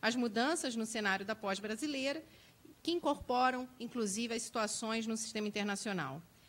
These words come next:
Afinal, o que se espera da ciência feita no Brasil? Essas são as questões que mobilizam esse eixo. São questões bastante abrangentes, a gente não espera que to-, que seja tudo esgotado aqui, são apenas provocações, são questões para que os nossos,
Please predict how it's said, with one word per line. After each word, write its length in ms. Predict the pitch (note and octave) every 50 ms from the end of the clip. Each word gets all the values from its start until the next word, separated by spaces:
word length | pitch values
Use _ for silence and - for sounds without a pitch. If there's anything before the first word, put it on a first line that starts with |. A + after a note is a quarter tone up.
| - -
Afinal, 440 | - B3 A#3 - D4+ C#4 C4 C4 C#4
o 20 | D4
que 140 | - C#4
se 120 | C4 - F4
espera 480 | F4 - - - C4 B3 B3 C4 C4
da 120 | A#3+ A#3+ A#3+
ciência 340 | - - A#3+ A3+ A3+ - A3+
feita 240 | - A#3 A3 A3
no 100 | A3 A3
Brasil? 440 | G#3 G#3+ G#3 G#3 G3 F3 E3 D3+ D#3
Essas 260 | D#3 A#3 C#4 - D4
são 120 | - - B3
as 100 | A#3+ -
questões 420 | - A3+ A3 - - C#4+ D#4 D#4+
que 80 | D#4+ -
mobilizam 540 | C4 B3+ B3 G#3+ A#3 A3+ A#3+ A#3+ G#3+ A#3 A3
esse 280 | A3 A3 A3 - A3+
eixo. 460 | G3+ F#3+ G3+ A3 B3 C4 - - - - - - - - - - - - - -
São 180 | - - A#3
questões 400 | A3+ A#3 A3 - - A#3+ A#3 A3
bastante 440 | G3+ A3 G#3 G#3 - - C4+ D#4+ F4+
abrangentes, 580 | D#4+ A#3+ A3+ G#3+ G#3 G3 G3 F#3 G3+ A#3 B3 -
a 40 | G#3
gente 200 | A#3 G#3 G3+ G#3
não 80 | F#3+
espera 340 | G#3+ - - G#3 G3+ G3+ G3 - - - - - - - - -
que 140 | - A3+ G#3+
to-, 260 | F#3+ G#3+ B3 A#3 A#3+ A#3 B3
que 120 | - B3
seja 280 | A#3 - B3+ A3+ - A3
tudo 180 | - A3+ G#3
esgotado 580 | A#3+ G#3+ G3+ A3+ G#3+ G3+ - A#3 G#3 G#3 G#3 F#3+
aqui, 280 | F#3+ F#3+ - A#3+ C4 D4
são 160 | - C#4 A#3
apenas 360 | A3+ A3+ - A3+ A3 A3 A3
provocações, 920 | A3 A#3 A#3 G#3+ G#3 G#3+ G#3+ G#3 A3+ G3+ G3 - - A3+ A3+ B3+ D4 E4
são 160 | - - A#3+ A#3+
questões 380 | - A3 - - A3+ A#3 A#3+
para 140 | - - A#3
que 100 | - B3+
os 100 | B3+ G#3+
nossos, 420 | A#3 A3+ A3+ A3+ - B3 A#3 -